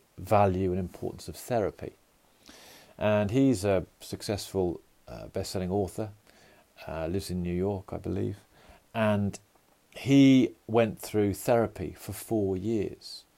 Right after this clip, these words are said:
But he had four sessions a week for four years.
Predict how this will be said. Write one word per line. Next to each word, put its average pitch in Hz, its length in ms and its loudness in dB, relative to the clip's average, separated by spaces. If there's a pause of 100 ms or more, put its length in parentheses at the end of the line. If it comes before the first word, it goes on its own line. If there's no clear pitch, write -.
(680)
But 110 100 4
he 139 140 4
had 131 120 -2
four 139 400 0
sessions 120 540 -6
a 104 80 2
week 110 440 -2
for - 160 -14
four 90 600 -2
years. 104 800 -8